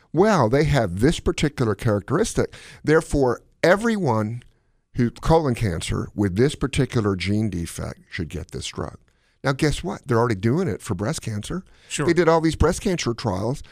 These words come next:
Speaker 1: and they were marginally positive. Well, some smart guy decided to find out why the ones who took the drug got cured, and they found out it was the H E R Herceptin thing. And that's a specific genetic marker. And guess what? That's the drug they,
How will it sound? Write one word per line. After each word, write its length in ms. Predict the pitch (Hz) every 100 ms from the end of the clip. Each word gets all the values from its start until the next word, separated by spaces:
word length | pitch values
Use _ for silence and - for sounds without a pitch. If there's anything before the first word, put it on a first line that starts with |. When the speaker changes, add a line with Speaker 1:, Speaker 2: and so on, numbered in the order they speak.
| - -
Speaker 1:
and 160 | 139
they 80 | 147
were 180 | 139 127
marginally 640 | 120 113 123 123 127 139
positive. 540 | 135 156 - 202 76 -
Well, 300 | 107 104 101
some 380 | - 104 104 104
smart 400 | - 87 - -
guy 260 | 64 76
decided 480 | - - 76 80 90
to 60 | 107
find 320 | - 78 78
out 240 | 78 -
why 340 | 76 62 69 92
the 120 | 110
ones 420 | 76 82 90 104 - - _
who 80 | 101
took 260 | - 92 -
the 80 |
drug 240 | 90 95 101
got 220 | 131 135
cured, 400 | - 214 190 78
and 100 | 92
they 80 | 92
found 340 | - 92 92
out 140 | 98 95
it 100 | -
was 220 | 87 -
the 140 | 92 -
H 360 | 98 113 -
E 100 | 104
R 300 | 95 98 107 -
Herceptin 720 | - 113 - - - 82 73 - -
thing. 240 | 80 - _ _ _ _ _ _ _
And 120 | 101 95
that's 240 | 92 -
a 60 | 113
specific 540 | - 117 - - 120
genetic 440 | - 92 73 -
marker. 440 | - 160 220 90 -
And 280 | 113 113 110
guess 360 | 135 156 -
what? 340 | 269 262 - -
That's 320 | 95 95 -
the 120 | 120
drug 320 | 104 95 98
they, 180 | 117